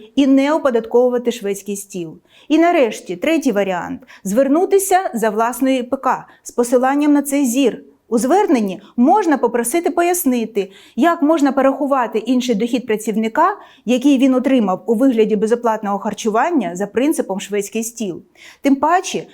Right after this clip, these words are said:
що харчувалися не тільки працівники, але й бізнес-партнери. Бажаємо легкої роботи та чіткого законодавства. Завітайте до експертно-правової системи «Експертус Головбух».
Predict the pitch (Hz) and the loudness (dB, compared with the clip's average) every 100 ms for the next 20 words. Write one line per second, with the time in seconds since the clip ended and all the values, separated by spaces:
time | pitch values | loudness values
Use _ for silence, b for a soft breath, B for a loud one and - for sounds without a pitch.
0 | b - 269 294 - 320 302 220 190 196 | b -6 -2 -2 -2 0 0 0 -4 -6
1 | 170 208 247 262 277 294 285 269 262 233 | -6 -4 -2 0 0 -2 -2 -2 -2 -2
2 | 226 196 170 B B 208 220 247 214 240 | -4 -6 -12 B B -2 0 2 2 0
3 | 240 240 240 240 220 180 - - _ b | -2 -2 -4 -4 -6 -6 -10 -16 _ b
4 | b 208 247 320 392 302 170 247 - 240 | b -4 0 2 2 0 -4 -10 -4 -4
5 | - 330 320 262 294 285 220 - b - | 0 2 2 2 2 0 -2 -10 b -6
6 | 202 254 277 302 269 262 233 202 180 185 | -4 0 0 0 -2 0 0 0 -2 -2
7 | - - b b 226 359 415 415 247 214 | -12 -14 b b 2 4 4 4 4 2
8 | - 196 214 220 - 254 240 226 226 226 | 0 0 2 2 2 2 2 0 2 2
9 | 226 226 220 214 - 285 359 311 - 208 | 4 4 4 -2 4 4 4 0 0 -4
10 | 208 220 226 254 240 214 165 - | -2 -2 2 2 2 -2 -4 -6